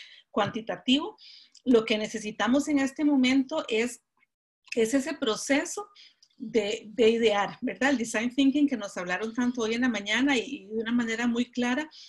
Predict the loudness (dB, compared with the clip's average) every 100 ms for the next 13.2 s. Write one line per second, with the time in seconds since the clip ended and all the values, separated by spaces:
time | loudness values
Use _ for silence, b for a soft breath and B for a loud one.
0 | B B B _ _ -2 4 6 6 2
1 | 0 2 2 2 0 0 0 0 0 0
2 | 0 -2 -8 -10 -10 -14 -12 -8 -4 -4
3 | -2 -4 -4 -4 -4 -6 -6 -8 -6 -6
4 | -4 -4 -6 -8 -8 -4 -4 -2 -4 -4
5 | -6 -6 -8 -6 -6 -2 -2 -2 -4 -4
6 | -4 -8 -12 B B B B B B _
7 | 2 4 4 4 2 0 -2 -4 -6 -6
8 | -2 -2 -2 -6 -14 -6 -2 2 0 -2
9 | -4 -2 -2 -2 -8 -2 2 4 2 0
10 | -6 -2 -2 -2 -4 -4 -4 -4 -2 2
11 | 2 0 -8 -14 -12 -8 -8 0 2 2
12 | 2 -2 -6 -2 -2 -2 0 0 0 0
13 | -2 -6